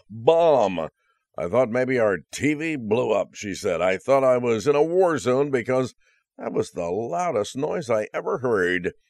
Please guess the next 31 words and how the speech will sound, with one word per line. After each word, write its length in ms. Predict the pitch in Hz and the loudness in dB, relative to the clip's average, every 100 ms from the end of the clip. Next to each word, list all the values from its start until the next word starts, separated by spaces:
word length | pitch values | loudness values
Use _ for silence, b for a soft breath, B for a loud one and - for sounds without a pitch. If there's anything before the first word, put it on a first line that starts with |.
| _ _ _ _ _ _ | _ _ _ _ _ _
The 140 | - 90 | -10 -4
noise? 460 | 95 135 180 180 - | 0 0 -2 -10 -4
A 80 | 143 | -4
bullet 520 | 120 - 240 185 - _ _ | -4 0 2 2 -2 _ _
hitting 260 | 120 147 165 | -4 -2 -2
the 80 | 143 | -4
side 260 | - 151 | -2 -2
of 60 | 185 | -2
her 120 | 190 | -2
house. 480 | 165 120 82 85 - _ _ _ | 0 -2 -2 -6 -14 _ _ _
"We 80 | - | -4
looked 220 | 143 175 | -2 0
all 160 | 151 151 | 2 2
around, 380 | 147 143 185 151 | 2 2 -2 0
didn't 200 | 143 135 | 0 0
see 180 | 156 143 | 2 2
a 100 | 123 | 4
hole 280 | 135 120 | 4 2
anywhere, 300 | 139 147 135 | 0 -2 -2
and 80 | 147 | 0
I 80 | 123 | -2
thought, 220 | 127 117 | -2 -4
'Look 320 | 92 135 214 156 | -2 -2 0 -2
at 160 | 139 | -4
that 240 | 151 180 - | -4 -6 -4
picture. 340 | 147 - 117 | -6 -4 -4
The 120 | 113 | -4
glass 500 | 104 127 143 135 - _ _ _ _ _ _ | -2 -2 -2 -4 -8 _ _ _ _ _ _
is 200 | - 120 | -4 -2
broken 440 | 90 123 104 113 107 | 2 2 2 0 2
there.'" 300 | 117 135 | 0 -2